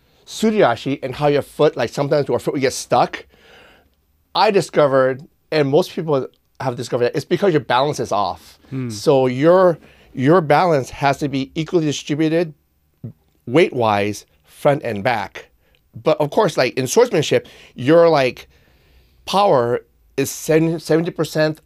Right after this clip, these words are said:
Speaker 1: left foot, only thirty percent right foot. But balance-wise,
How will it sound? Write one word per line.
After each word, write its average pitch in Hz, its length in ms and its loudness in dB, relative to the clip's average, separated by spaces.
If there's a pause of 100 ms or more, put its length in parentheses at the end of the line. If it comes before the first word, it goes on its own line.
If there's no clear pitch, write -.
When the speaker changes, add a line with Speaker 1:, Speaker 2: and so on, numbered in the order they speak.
Speaker 1:
left 160 280 0
foot, - 440 -6 (340)
only 160 240 2
thirty 147 300 0
percent 131 560 -4 (480)
right 127 320 -2
foot. 98 320 -10 (280)
But 127 380 -2 (260)
balance-wise, 127 1000 0